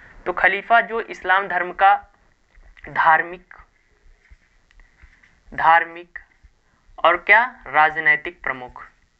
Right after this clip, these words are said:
राजनैतिक दोनों क्या बाबू, प्रमुख। अर्थात एक ऐसा इंसान या एक ऐसा person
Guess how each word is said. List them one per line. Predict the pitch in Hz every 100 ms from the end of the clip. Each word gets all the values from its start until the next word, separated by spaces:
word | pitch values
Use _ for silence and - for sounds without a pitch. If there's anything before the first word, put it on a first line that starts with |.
| - _ _ - _ -
राजनैतिक | 139 147 143 143 139 135 - 190 190 - - _ _ - _ _ _ _ - _ - _ _ _ _ _ -
दोनों | 135 156 170 175
क्या | 190
बाबू, | 156 120 131 -
प्रमुख। | - 135 120 - - - _ _ _ _ _ _ _ - _ - - _ _ _ _ -
अर्थात | 160 185 196 202
एक | 196 - 160
ऐसा | 165 - 220
इंसान | 220 185 170 170 175 175
या | 165
एक | 165 175 175
ऐसा | 165 208
person | 196 175 165 170 175